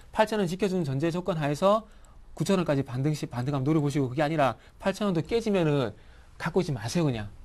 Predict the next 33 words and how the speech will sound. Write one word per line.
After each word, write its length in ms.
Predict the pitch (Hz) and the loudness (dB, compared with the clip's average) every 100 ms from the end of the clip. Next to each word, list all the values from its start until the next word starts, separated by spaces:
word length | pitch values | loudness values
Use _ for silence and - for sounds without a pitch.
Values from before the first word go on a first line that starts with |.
| - - | -20 -10
팔천 240 | - 175 | -4 -2
원 80 | 165 | 0
깨지면 240 | 180 165 | 0 0
그냥 180 | 139 123 - | 0 -2 -6
파세요. 400 | - 185 127 107 | -6 -4 -4 -6
파시고 540 | - 185 185 143 131 - - - | -6 -4 0 4 2 0 -12 -2
팔천 240 | 196 196 | -2 0
원을 120 | 175 | 0
지켜준 300 | 147 165 160 | 0 0 0
전제 220 | 135 127 | 0 -2
하에서 400 | 160 143 147 131 | 0 -2 0 -2
구천 240 | 117 139 165 | -2 -4 -4
원까지 300 | 160 131 127 | -2 -4 -6
반등 260 | - 117 | -8 -4
노려보자. 480 | 123 160 151 123 107 - - - | 2 4 4 0 -4 -6 -16 0
이렇게 180 | 156 170 | 0 2
말씀드릴게요. 560 | 139 127 151 - 123 95 - - - - | 0 0 0 2 0 -2 -10 -20 -8 4
무조건 340 | 160 254 214 | 6 6 4
팔천 300 | 208 247 247 | 0 -2 -2
원, 80 | 156 | -2
무조건 380 | 147 208 202 - - | -2 0 0 -2 -6
구천 280 | 143 196 196 | -4 0 0
원 120 | 160 - | 0 -4
반등시 320 | - 156 185 | -2 0 2
매도 180 | 139 131 | 0 -2
아닙니다. 400 | - 143 196 151 | 0 2 4 2
제가 200 | - 139 | 2 -2
그거 180 | 147 143 | -2 -2
제일 160 | - 135 | -2 -2
싫어한다 300 | 202 220 180 | -2 0 0
그랬어요, 240 | 131 123 | -2 -6
반등시 280 | 120 131 135 | -6 -4 -4
매도. 320 | 120 131 165 | -2 -2 -4